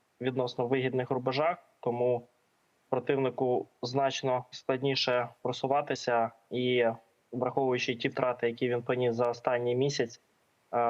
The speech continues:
ми вважаємо, що зараз противник намагається підтягнути резерви, перегрупуватися для того, щоб, е, продовжити свої наступальні дії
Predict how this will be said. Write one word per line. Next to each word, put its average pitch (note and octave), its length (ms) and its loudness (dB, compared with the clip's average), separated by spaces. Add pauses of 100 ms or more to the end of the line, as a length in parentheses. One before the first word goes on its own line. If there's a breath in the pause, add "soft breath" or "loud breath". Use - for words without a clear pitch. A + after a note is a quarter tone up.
(260)
ми B2 180 0
вважаємо, A#2+ 540 2
що A2+ 640 2 (160)
зараз A#2+ 360 2
противник A#2 480 0
намагається A#2+ 560 2
підтягнути B2 540 0
резерви, C3 440 4
перегрупуватися A#2+ 920 0
для - 160 -10
того, A#2 200 0
щоб, A#2 180 -4
е, A#2 420 0
продовжити A#2+ 680 0 (520)
свої A#2+ 640 2 (560)
наступальні B2 560 0
дії A#2 680 2